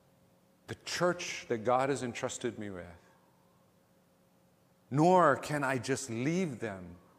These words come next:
where they are. I have to somehow figure out how to do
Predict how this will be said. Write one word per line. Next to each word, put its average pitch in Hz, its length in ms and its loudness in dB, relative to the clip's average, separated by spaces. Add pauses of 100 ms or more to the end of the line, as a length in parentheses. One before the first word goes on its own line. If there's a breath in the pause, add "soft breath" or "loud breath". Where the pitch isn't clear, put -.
(160)
where 123 180 -6
they 117 160 -8
are. 92 340 -12 (1500 soft breath)
I - 60 -6
have 202 220 0
to 175 60 -6
somehow 175 640 2 (680)
figure 185 420 0
out 147 120 -2
how - 180 -4
to 165 100 -6
do 139 160 -6